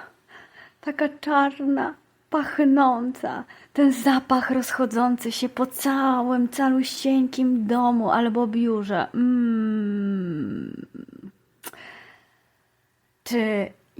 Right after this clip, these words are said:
jedyne, o czym myślisz rano, to właśnie to, aby napić się tej przecudownej, przepysznej i przecudownie pachnącej kawusi? Tak.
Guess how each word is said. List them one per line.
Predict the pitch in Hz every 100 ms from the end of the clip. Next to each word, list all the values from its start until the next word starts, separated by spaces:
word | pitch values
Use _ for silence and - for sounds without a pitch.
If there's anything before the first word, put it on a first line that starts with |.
| 185
jedyne, | 233 208 269 294 -
o | 233
czym | - 254 220 202
myślisz | 196 202 190 196 175 165 - -
rano, | 202 233 202 208 160 - - _ - - - - _ -
to | 240 208 196 185 -
właśnie | 180 208 208 - 233 233
to, | 240 226 -
aby | 202 185
napić | 208 220 208 - 175 -
się | - -
tej | 220 196
przecudownej, | - - 247 233 - 220 190 185 180 123 - -
przepysznej | - - 185 262 269 196 - - 165 -
i | 247
przecudownie | - 262 262 277 214 202 262 247 254 262
pachnącej | 269 247 - 269 254 269 277 262 262 262
kawusi? | - 254 214 220 - 269 - _ _ _ _ _ _ _ _ _ _ _ _ _ _ _
Tak. | 208 -